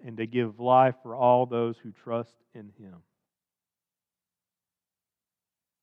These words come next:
So I hope you're watching today, and I hope today is joyful. I hope today is hopeful.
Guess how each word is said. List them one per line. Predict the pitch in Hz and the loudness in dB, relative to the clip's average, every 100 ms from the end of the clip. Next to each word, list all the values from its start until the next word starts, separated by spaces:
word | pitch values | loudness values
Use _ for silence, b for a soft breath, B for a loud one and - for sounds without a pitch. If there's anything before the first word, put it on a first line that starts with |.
| _ _ _ _ _ _ _ _ _ _ _ _ _ _ | _ _ _ _ _ _ _ _ _ _ _ _ _ _
So | 120 | -4
I | 113 | 0
hope | 131 127 | 2 0
you're | 127 | -2
watching | 113 120 123 - 113 | -2 4 4 2 -16
today, | 101 107 107 104 | -18 -10 -8 -8
and | 113 | -4
I | 123 | -4
hope | 123 123 123 | -2 -8 -8
today | 131 117 117 110 | -14 -6 -6 -6
is | 113 95 101 104 | -14 -20 _ -18
joyful. | 117 123 _ - _ _ _ _ _ _ _ _ _ _ _ _ _ _ _ | -16 -16 _ -20 _ _ _ _ _ _ _ _ _ _ _ _ _ _ _
I | 113 | -6
hope | 113 151 139 139 | 0 2 2 0
today | - 123 123 117 | -8 -2 -2 -2
is | 113 107 | -8 -18
hopeful. | _ - 156 _ _ | _ -14 -14 _ _